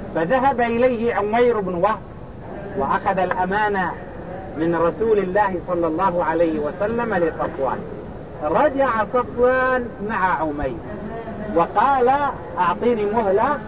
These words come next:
يقول النبي عليه الصلاة والسلام: "أريد مهلة شهرين حتى أنظر في الأمر". لما النبي عليه الصلاة والسلام قال: "أما أنا لك أن تسلم؟" قال: "أعطني مهلة شهرين". قال عليه الصلاة والسلام: "لك أربعة"، بدل الشهرين أربعة.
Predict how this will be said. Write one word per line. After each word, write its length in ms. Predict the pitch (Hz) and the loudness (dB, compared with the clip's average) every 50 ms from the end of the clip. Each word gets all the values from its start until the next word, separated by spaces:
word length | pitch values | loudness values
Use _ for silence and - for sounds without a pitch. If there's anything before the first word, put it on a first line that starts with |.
| - - - | -10 -6 -6
يقول 220 | 160 - 185 185 | -2 0 0 0
النبي 280 | 175 175 180 170 190 214 | 0 0 0 0 2 2
عليه 200 | 202 196 190 180 | 4 2 2 0
الصلاة 300 | 170 - 180 175 170 165 160 | 0 -2 -2 -2 -2 0 0
والسلام: 380 | 160 156 - - 139 143 - | 0 0 0 -2 -4 -2 2
"أريد 260 | 233 240 254 247 214 | 4 4 4 4 4
مهلة 400 | 214 214 247 277 285 294 285 240 190 220 | 2 2 4 4 4 4 4 2 0 0
شهرين 300 | 196 175 165 165 - - - - - - - - - - - - - - - - - - - - | -2 -2 -2 -2 -4 -6 -8 -12 -14 -16 -14 -14 -14 -12 -12 -12 -10 -10 -10 -10 -12 -8 -2 0
حتى 260 | 202 208 - - 262 | 0 0 2 2 2
أنظر 420 | 302 294 311 294 247 190 196 175 - | 2 4 2 0 2 2 0 0 0
في 40 | 170 | 0
الأمر". 240 | 165 170 151 139 135 - - - - - - - | 0 0 0 -2 -4 -6 -10 -10 -10 -10 -8 -6
لما 120 | 156 160 165 | -4 -4 -2
النبي 220 | 175 180 185 196 | -2 0 2 2
عليه 180 | 175 180 175 170 | 2 2 2 2
الصلاة 320 | 165 - 185 170 170 160 - | 0 0 -2 -2 -2 -2 -2
والسلام 400 | 165 156 147 - 185 208 202 185 - | -2 -2 0 0 2 2 2 0 2
قال: 180 | 180 180 175 165 | 2 2 2 2
"أما 380 | 165 175 175 180 175 175 190 202 | 0 -2 -2 -2 -2 0 0 0
أنا 80 | 202 | 0
لك 240 | 185 190 208 202 214 | 2 0 0 0 0
أن 200 | 208 214 226 196 | -2 -2 -2 -2
تسلم؟" 360 | 269 262 - - 185 151 - - - - - - - - - - - | -2 -4 -4 -4 -6 -6 -6 -6 -8 -8 -10 -10 -10 -10 -10 -4 -2
قال: 180 | 175 175 190 202 | 0 2 2 2
"أعطني 640 | 202 233 226 202 196 190 240 262 277 294 302 311 302 | 2 2 2 2 2 2 2 2 4 4 2 2 4
مهلة 380 | 302 302 285 294 320 320 285 - - | 4 4 4 4 4 2 0 0 0
شهرين". 360 | 254 214 185 - 151 139 120 - - 262 - - - - - - | 0 0 0 0 -4 -4 -4 -4 -6 -8 -8 -8 -12 -12 0 2
قال 160 | 196 226 254 | 2 4 4
عليه 320 | 269 269 277 285 262 254 | 4 4 4 6 4 4
الصلاة 340 | 240 - 247 247 262 277 269 269 | 2 2 2 2 2 2 2 2
والسلام: 580 | 262 262 240 - 269 294 330 339 330 330 339 | 2 0 2 2 2 4 4 4 4 4 2
"لك 140 | 311 - - | 0 0 2
أربعة"، 540 | 349 359 349 330 226 185 190 - - - - - - - - - - - - | 4 4 4 4 2 0 -2 0 0 -2 -4 -6 -10 -14 -14 -14 -14 -6 -4
بدل 260 | 170 185 202 247 269 | -2 2 4 4 2
الشهرين 560 | 254 - - 240 226 - 247 294 339 349 349 - - - - | 2 0 0 2 2 4 4 4 4 2 0 -2 -4 -4 0
أربعة. 480 | 302 349 349 339 294 254 - 190 - | 2 2 2 2 0 -2 -2 -2 -2